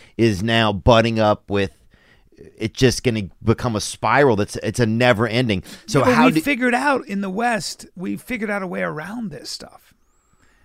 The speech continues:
Speaker 2: I mean, I'm not saying the West didn't have its share of all kinds of prejudice and all that, but the West has done a really,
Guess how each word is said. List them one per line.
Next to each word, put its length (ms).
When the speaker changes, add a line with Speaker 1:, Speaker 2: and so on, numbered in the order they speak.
Speaker 2:
I 80
mean, 200
I'm 120
not 180
saying 300
the 80
West 260
didn't 160
have 360
its 360
share 400
of 280
all 340
kinds 560
of 220
prejudice 580
and 80
all 120
that, 260
but 180
the 100
West 340
has 120
done 160
a 80
really, 560